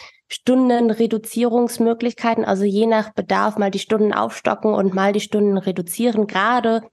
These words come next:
wenn es zum Beispiel im Falle eines Schlaganfalls oder auch einer anderen Diagnose dazu kommt, dass Care-Arbeit sehr plötzlich zunimmt, ähm, weil das Ziel,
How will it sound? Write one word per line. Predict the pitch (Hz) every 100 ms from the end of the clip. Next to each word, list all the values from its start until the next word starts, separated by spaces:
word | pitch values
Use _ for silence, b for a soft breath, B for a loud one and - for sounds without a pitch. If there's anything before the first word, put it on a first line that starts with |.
| _ _ _ _ -
wenn | 185 208 226
es | 220 -
zum | - 196
Beispiel | 190 196 - 202 196 196
im | 175
Falle | 180 180
eines | 190 180
Schlaganfalls | - 196 214 - 196 202 190 185
oder | 180 180 -
auch | 180
einer | 185 190
anderen | 220 226 214 202
Diagnose | 208 196 202 214 208
dazu | 196 - 175
kommt, | 202 214 - B B B _ -
dass | 208 208 - B B
Care-Arbeit | - 220 - 208 196 196 - _ _ _
sehr | 196 180 196
plötzlich | 190 202 202 - 233 233 -
zunimmt, | - 254 262 302 403 - B B B B B
ähm, | 214 214 214 220 220
weil | 202 208
das | 208 202 -
Ziel, | - 294 311 202 180 202